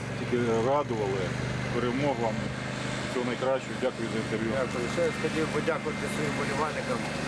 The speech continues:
Speaker 2: за те, що <clears throat> підтримують нас, незважаючи на наші результати. Вони в другому колі були такі несподівані, як для мене особисто, так, я думаю, і для всіх. Е, перше коло грали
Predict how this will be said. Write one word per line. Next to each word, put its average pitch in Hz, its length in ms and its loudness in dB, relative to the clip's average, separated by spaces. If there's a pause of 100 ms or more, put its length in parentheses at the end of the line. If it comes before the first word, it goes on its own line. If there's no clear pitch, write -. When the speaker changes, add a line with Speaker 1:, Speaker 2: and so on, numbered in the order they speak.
(260)
Speaker 2:
за 123 120 0
те, 143 140 2
що 143 60 0 (280)
<clears throat> 151 200 -2
підтримують 147 580 0
нас, 123 160 0 (840)
незважаючи 131 680 2 (160)
на 131 80 2 (760)
наші 127 180 0 (100)
результати. 135 560 0
Вони 123 240 0
в - 60 0
другому 127 260 0 (320)
колі 127 240 0
були 123 160 2 (120)
такі - 180 0 (720)
несподівані, 120 840 0 (380)
як 120 100 0
для 123 160 0
мене 160 140 0 (100)
особисто, - 460 0 (420)
так, - 100 0 (100)
я - 80 0
думаю, 117 220 0
і 110 80 0
для 117 140 2
всіх. 131 280 0 (240)
Е, 117 60 0 (280)
перше 120 280 0
коло 120 160 2 (100)
грали 117 240 0